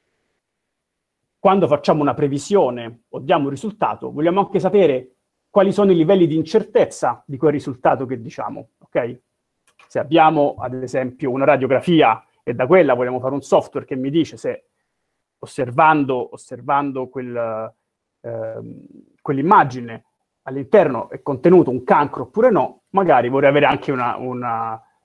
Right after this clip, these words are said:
eh, un intervallo di probabilità affidabile che mi dica ti dico sì con probabilità novantanove punto novantanove, oppure ti dico sì con probabilità sedici per cento. A questo punto,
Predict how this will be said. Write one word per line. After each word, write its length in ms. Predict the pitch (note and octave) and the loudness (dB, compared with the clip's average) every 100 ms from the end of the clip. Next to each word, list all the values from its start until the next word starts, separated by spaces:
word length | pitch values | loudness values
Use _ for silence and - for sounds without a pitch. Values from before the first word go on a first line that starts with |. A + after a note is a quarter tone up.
| _ | _
eh, 80 | A#2+ A#2 A2+ A2+ A2+ - - _ _ _ | -14 -12 -12 -14 -18 -20 -20 _ _ _
un 120 | - D3 | 2 4
intervallo 720 | C#3+ E3 D3 F3 C3+ B2 A#2+ | 6 4 6 6 4 2 -6
di 120 | B2+ | -4
probabilità 480 | D3+ C#3+ D#3 C#3+ - | 0 2 2 0 -4
affidabile 800 | C#3+ - B2+ G#2 C3+ G#3+ B3+ _ _ _ | -8 -8 -10 -10 -6 -6 -6 _ _ _
che 100 | - | -10
mi 120 | D3 C#3 | -6 -4
dica 380 | C#3 D3 C#3 _ _ _ _ - | -4 -2 -4 _ _ _ _ -8
ti 80 | D#3+ | -4
dico 300 | F3 E3 C#3+ | -2 -2 -4
sì 400 | - - G3 - | -6 -2 -2 -2
con 160 | D3 | -8
probabilità 720 | B2 D3 C#3 B2 C#3+ C#3 C3+ B2+ | -4 0 0 0 -2 2 2 2
novantanove 760 | B2+ B2+ B2+ B2 D#3 E3 C3+ | 0 0 -2 0 2 4 4
punto 500 | C3+ B2+ D3+ F#3+ - | 0 -8 -6 -6 -6
novantanove, 840 | D3 C#3 D#3+ E3+ E3+ E3+ A3 A#3 - | -4 0 2 6 6 6 4 2 -2
oppure 280 | E3+ - D#3+ | -2 2 2
ti 120 | D#3+ | 2
dico 240 | C#3+ D#3 G3 | -2 2 2
sì 160 | G3+ | 2
con 180 | G3 C3+ | -2 -2
probabilità 540 | - C#3+ C3+ D3 D3 | 0 0 2 2 0
sedici 420 | - D#3+ C#3 C#3+ C3+ | 0 0 0 -2 -6
per 160 | B2 | -10
cento. 520 | - - - - - - | -10 -10 -10 -14 -20 -16
A 100 | - | -6
questo 280 | D3+ - D3+ | -6 2 4
punto, 460 | D#3 E3+ - - | 6 4 2 -12